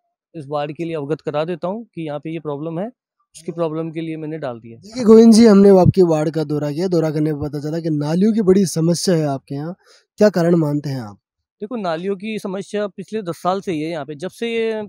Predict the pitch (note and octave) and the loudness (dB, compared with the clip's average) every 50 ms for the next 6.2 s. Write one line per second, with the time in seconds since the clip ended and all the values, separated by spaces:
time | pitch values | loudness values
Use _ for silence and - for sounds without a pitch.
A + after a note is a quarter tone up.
0 | - _ _ - F3 - - G#3+ A3 A3 G#3 F#3 F3 F3+ F#3 F#3+ F#3+ - - - | -16 _ _ -18 -18 -14 -8 -4 -4 -4 -4 -4 -4 -4 -4 -6 -10 -16 -20 -12
1 | D#3 D#3+ E3 F3+ F3+ D#3+ G3+ F3 E3 F3 E3+ F3+ G3 - F3 D#3 D#3 D#3 - F3 | -8 -6 -6 -6 -8 -12 -14 -12 -12 -12 -12 -12 -12 -10 -10 -10 -10 -10 -12 -16
2 | D#3 D#3+ D#3 D#3 D#3+ E3 E3 - _ D3 D3 D#3+ E3 D#3+ D#3 D#3 D#3 E3 E3 E3+ | -18 -16 -14 -12 -12 -12 -12 -12 _ -12 -12 -12 -12 -14 -14 -14 -12 -12 -12 -10
3 | E3+ E3 D#3+ D3+ D3+ D#3+ C#3+ C#3 D3 D#3 E3 D#3 C#3+ D3+ D3+ D#3+ E3+ E3 - E3+ | -12 -12 -14 -14 -14 -16 -14 -12 -14 -14 -14 -12 -12 -12 -12 -12 -14 -12 -12 -12
4 | D3+ D3+ D3+ C#3+ C#3 C#3+ D3 D3+ D#3+ D#3+ D3 - E3+ C#3+ C3 C3+ D3 D#3 E3 D#3+ | -12 -12 -12 -12 -10 -10 -10 -10 -12 -14 -14 -14 -16 -14 -12 -8 -8 -8 -6 -8
5 | D#3+ D3+ D3 D#3 D#3+ D3+ - D3+ D#3 F3 E3+ E3 F3 E3 D#3 D3+ D#3 D#3+ E3 E3 | -10 -10 -10 -10 -12 -12 -12 -12 -10 -10 -10 -10 -8 -8 -8 -10 -10 -12 -14 -16
6 | C#3+ - D3+ F3+ | -16 -18 -18 -20